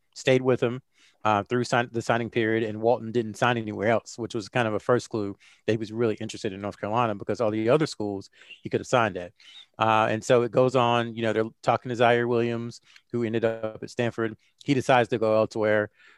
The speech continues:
Brandon Huffman transfers, opens up a scholarship. Kerwin Walton gets an offer, sets a decision the next day for,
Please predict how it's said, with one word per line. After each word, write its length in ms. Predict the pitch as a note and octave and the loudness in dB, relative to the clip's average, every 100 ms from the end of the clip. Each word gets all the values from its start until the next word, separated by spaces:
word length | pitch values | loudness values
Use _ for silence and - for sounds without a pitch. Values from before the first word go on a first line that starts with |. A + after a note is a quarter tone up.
| _ | _
Brandon 260 | C3 C3 B2 | 2 2 2
Huffman 260 | B2 A#2+ | 0 -2
transfers, 520 | G#2+ A#2 A2 A2+ A2 G2+ | -4 -2 0 4 4 2
opens 280 | A2+ A2+ A2+ | -4 -2 -4
up 100 | G#2 | -4
a 60 | |
scholarship. 600 | - A2+ G#2+ F#2+ A2+ G#2+ | 2 4 4 4 -2 -2
Kerwin 320 | - C3 A#2+ | 0 2 2
Walton 440 | A2 A2 G#2+ G#2+ G#2 _ _ _ | 2 0 -2 -10 -12 _ _ _
gets 220 | B2 - | 0 2
an 80 | A2+ | 2
offer, 240 | G#2 - | 2 0
sets 240 | G2 A#2 - | -2 -2 -2
a 40 | |
decision 480 | G2+ B2 G#2 G2+ G2 _ | -6 -4 -4 -6 -10 _
the 60 | G#2+ | -4
next 220 | G#2 F#2+ | -4 -2
day 280 | - G2+ F#2 - - | 2 2 0 -10 -20
for, 400 | - G#2+ G2+ G2 | -6 -2 0 -2